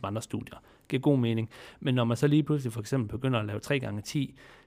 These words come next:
hvor målgruppen lige pludselig er nogle veltrænede atleter, og det, man plejer jo at kunne se på utrænede og sådan ting, at, øh,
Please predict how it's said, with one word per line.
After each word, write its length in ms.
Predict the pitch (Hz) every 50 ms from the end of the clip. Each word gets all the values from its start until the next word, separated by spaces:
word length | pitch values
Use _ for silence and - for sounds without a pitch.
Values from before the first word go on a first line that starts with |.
| _ _
hvor 180 | - 135 120 117
målgruppen 400 | 117 117 131 135 - 117 110 117
lige 80 | 123
pludselig 220 | 120 120 - - -
er 40 |
nogle 160 | 113 107 107 101
veltrænede 420 | 127 185 - 214 - - 120 110
atleter, 320 | 104 101 113 113 107 110 104
og 180 | - - -
det, 80 | 107 -
man 160 | 110 107 107 - - -
plejer 160 | 110 127 175
jo 20 |
at 60 | 180
kunne 100 | 139 131
se 140 | - 147 143
på 120 | 127 - 107
utrænede 720 | 139 165 170 - - - 107 104 110 110 110 113 110 -
og 80 | -
sådan 160 | - - 117
ting, 160 | 107 123 113 107
at, 180 | 104 - - - - - - - - -
øh, 200 | 131 113 101